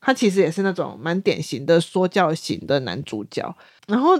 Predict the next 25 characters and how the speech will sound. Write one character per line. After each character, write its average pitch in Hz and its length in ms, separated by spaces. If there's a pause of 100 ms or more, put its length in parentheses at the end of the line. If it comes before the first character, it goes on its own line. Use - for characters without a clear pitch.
(120)
他 302 260
也 233 160
有 196 160
很 185 220
多 190 400
传 185 320
统 190 200
日 214 240
漫 196 300
男 165 160
主 175 140
角 165 180
会 196 160
有 123 140
的 107 100
一 143 140
些 147 600 (380)
问 220 320
题， - 300
例 220 80
如 160 200
像 160 160
是 175 260
过 185 260
度 160 440